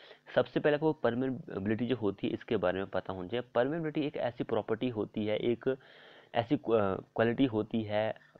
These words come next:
क्ले की जिसके अंदर पानी जो होता है ईजीली फ्लो कर सकता है, उसको परमेबिलिटी आप बोलते हैं। तो ये जो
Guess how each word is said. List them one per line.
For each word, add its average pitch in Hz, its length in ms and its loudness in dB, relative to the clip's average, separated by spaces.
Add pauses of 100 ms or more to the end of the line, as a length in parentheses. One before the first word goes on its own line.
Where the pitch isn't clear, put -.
(420)
क्ले 113 260 6
की 104 340 -4
जिसके 123 340 -2
अंदर 113 240 -2
पानी 107 340 2
जो 107 100 -6
होता 98 300 0
है 104 200 -6
ईजीली 107 300 0
फ्लो 92 220 0
कर 87 140 0
सकता - 340 -6
है, 110 60 0
उसको - 360 -6 (220)
परमेबिलिटी 98 540 -2 (300)
आप - 120 -4
बोलते - 360 -4
हैं। 82 160 -10 (1300)
तो 143 380 4 (500)
ये 131 320 2 (120)
जो 104 320 2